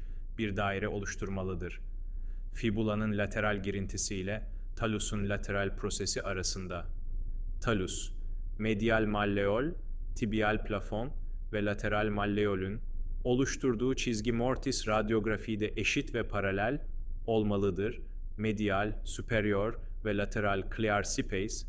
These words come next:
eşit ve simetrik olmalıdır. Daire işareti ve bozulmamış clear space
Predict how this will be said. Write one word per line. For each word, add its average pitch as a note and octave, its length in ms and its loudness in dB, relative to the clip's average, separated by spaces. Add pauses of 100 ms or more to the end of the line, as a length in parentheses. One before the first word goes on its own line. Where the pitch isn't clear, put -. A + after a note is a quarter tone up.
(140)
eşit - 380 -2
ve G2+ 220 -2 (200)
simetrik G#2 640 -2
olmalıdır. F#2 720 -2 (1080)
Daire A#2+ 340 8
işareti B2 460 4
ve A#2+ 120 4
bozulmamış B2 580 4
clear A#2 340 2 (520)
space C3+ 440 4